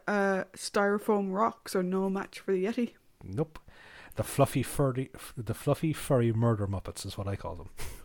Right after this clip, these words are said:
Speaker 1: <laughs> Uh, seriously though, they're not that intimidating. It's probably the key point. <laughs>
Speaker 2: No, th-, they're not. Like, when, when they attack, uh, Chris Song, like, the two of them, like, together, I get the impression that, that must be what it's like to walk through a car wash. <laughs>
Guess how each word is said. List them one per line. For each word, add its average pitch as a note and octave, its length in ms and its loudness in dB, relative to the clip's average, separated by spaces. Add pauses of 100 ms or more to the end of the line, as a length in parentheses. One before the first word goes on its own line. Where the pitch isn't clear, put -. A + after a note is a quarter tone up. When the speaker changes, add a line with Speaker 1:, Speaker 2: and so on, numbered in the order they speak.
(400)
Speaker 1:
<laughs> - 60 -20 (520)
Uh, F#3+ 140 4
seriously A#3 260 6
though, F3+ 80 6
they're F#3 140 0
not A#3 140 2
that A#3+ 120 0
intimidating. F#3 560 -2
It's - 80 -8
probably A3+ 300 4
the - 80 2
key - 200 2
point. - 380 2 (160)
<laughs> - 140 2
Speaker 2:
No, C#3+ 260 10 (380)
th-, C3 180 -2
they're B2+ 140 6
not. C3+ 340 4
Like, B2+ 320 2
when, C#3+ 200 6
when C3 200 2
they C#3 140 4
attack, - 260 0 (220)
uh, A#2 340 4
Chris - 180 2
Song, G2 300 0 (220)
like, A2+ 100 -4
the - 80 -6
two C3+ 160 4
of B2 60 4
them, A2 200 0
like, G#2 120 -4
together, B2 260 0 (340)
I - 80 4
get E3 140 4
the - 80 2
impression C#3+ 320 2
that, - 100 -8 (260)
that D#3+ 140 4
must F#3 200 2
be F3 80 2
what D3+ 120 0
it's C#3+ 160 0
like C3+ 140 2
to - 100 -2
walk C3 220 2
through A#2+ 120 2
a - 20 -8
car B2+ 200 2
wash. E2+ 360 -2 (960)
<laughs> - 100 -2